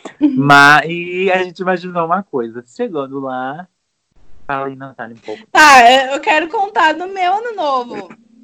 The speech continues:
Speaker 1: Gente, o, o dia trinta e um, o que que eu fiz? O que eu faço no Brasil? Eu comprei um monte de comida e fiquei comendo dentro de casa. <laughs> Fui no mercadinho, juro, comprei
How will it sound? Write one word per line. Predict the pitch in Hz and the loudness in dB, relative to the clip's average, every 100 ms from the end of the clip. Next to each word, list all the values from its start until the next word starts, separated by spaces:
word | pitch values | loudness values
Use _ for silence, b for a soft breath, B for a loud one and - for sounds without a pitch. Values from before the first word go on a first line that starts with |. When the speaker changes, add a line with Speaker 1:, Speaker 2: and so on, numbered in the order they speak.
| 254 | _
Speaker 1:
Gente, | 359 381 294 262 262 294 120 101 _ | -14 -14 -14 -16 -16 -18 -18 _ _
o, | 208 269 285 294 269 _ _ _ _ - | -14 -10 -10 -10 -14 _ _ _ _ -16
o | 262 | -12
dia | 262 262 | -6 -6
trinta | 392 403 480 466 | -6 -8 -6 -4
e | 339 262 | -2 -2
um, | 240 294 | -2 -4
o | |
que | - | -10
que | - | -4
eu | 466 | -4
fiz? | 440 - 185 185 _ _ | -4 -8 -8 -10 _ _
O | 311 | -10
que | 415 | -8
eu | 403 | -4
faço | - 285 - | 0 0 -2
no | 302 | -6
Brasil? | 294 370 339 302 277 | -2 -2 -4 -6 -6
Eu | - 240 254 262 | -4 -4 -4 -8
comprei | - 277 277 240 | -6 -4 -2 -2
um | |
monte | 247 254 320 | -2 -4 -4
de | 415 | -6
comida | 415 415 254 214 311 523 _ _ _ - - | -4 -6 -6 -6 -8 -8 _ _ _ -20 -14
e | 254 285 294 440 - _ | -8 -4 0 0 0 _
fiquei | 392 370 277 311 | -6 0 2 2
comendo | 403 339 269 247 277 | 0 0 0 -2 -2
dentro | 262 247 | -2 -2
de | 269 | -4
casa. | 320 262 190 - - | 2 4 4 0 -8
<laughs> | _ _ | _ _
Fui | 359 | -4
no | 277 | -4
mercadinho, | 285 285 311 381 311 240 226 226 277 359 302 | -4 -4 -4 -4 -4 -4 -6 -12 -14 -14 -16
juro, | 285 277 254 | -10 -4 -2
comprei | 196 220 247 233 | -2 -6 -4 -4